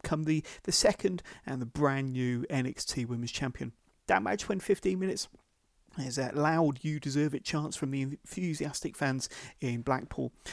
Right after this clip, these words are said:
Really good match. Uh, I thoroughly enjoyed that. Um, I think both, uh, competitors gave it, uh,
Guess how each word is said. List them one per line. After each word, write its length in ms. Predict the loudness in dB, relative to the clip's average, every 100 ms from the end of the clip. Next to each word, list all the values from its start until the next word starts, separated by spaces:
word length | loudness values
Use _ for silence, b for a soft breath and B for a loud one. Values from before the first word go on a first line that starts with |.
| B B B B B _ _ _ -2
Really 240 | 0 2
good 140 | 2 4
match. 420 | 2 2 0 0
Uh, 180 | 0 0
I 40 |
thoroughly 300 | 4 4 4
enjoyed 280 | 6 6 6
that. 460 | 4 2 -2 -6 -6 -8
Um, 260 | -4 -2
I 60 | -4
think 200 | -4 -6 4
both, 380 | 6 4 -2 -14 B B B
uh, 160 | -2 -2
competitors 680 | -2 0 0 -2 0 0 0
gave 340 | 2 2 4
it, 320 | 2 2 0
uh, 240 | 0 0